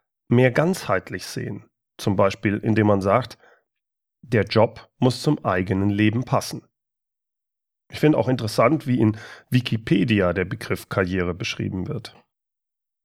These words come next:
Die Karriere oder berufliche Laufbahn ist die persönliche Laufbahn eines Menschen in seinem Berufsleben. Das heißt, Karriere ist sehr individuell.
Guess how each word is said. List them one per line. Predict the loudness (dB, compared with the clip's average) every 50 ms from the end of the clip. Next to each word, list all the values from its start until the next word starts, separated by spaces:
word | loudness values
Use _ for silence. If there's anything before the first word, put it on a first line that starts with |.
| _ _ _ _ _ _ _ _ -6
Die | -4
Karriere | -2 0 0 0 2 4 4 4 4 2 2 0 0
oder | 0 0 -2 -2
berufliche | -2 -4 -4 -2 0 0 0 0 0 -2 -2 0 0 2
Laufbahn | 2 2 2 2 0 -2 -4 -4 -2 0 2 4 2 2 0 -4
ist | -8 -10 -8 -10
die | -8
persönliche | -4 -4 -4 -2 0 2 2 4 4 4 2 2 0 -2 0 0
Laufbahn | 2 4 4 2 2 0 -2 0 2 2 2 2 0
eines | -2 -2 -2 -2 -2 0
Menschen | 2 2 2 2 0 -2 -2 -2 -2 -2 -4 -8 -14 -20 _ _ _
in | 2 2 2
seinem | 2 0 -2 -2 -2 -2 -4
Berufsleben. | -4 -4 -4 -4 -4 -6 -8 -8 -8 -8 -8 -8 -8 -12 -14 -16 _ _ _ _ _ _ _ _ _ _ _ _ _ _ _ _ -10 -10 -10 -10 -14 -16 _ _ _ _ -4
Das | -4 -2 0 2
heißt, | 2 2 0 -2 -2 0
Karriere | 2 2 4 4 4 4 4 4 2 2
ist | 0 -2 -2 -2 -6 -8
sehr | -4 0 2 2 2 2 2 2
individuell. | 2 4 2 2 0 0 2 2 4 6 6 4 4 2 -2 -10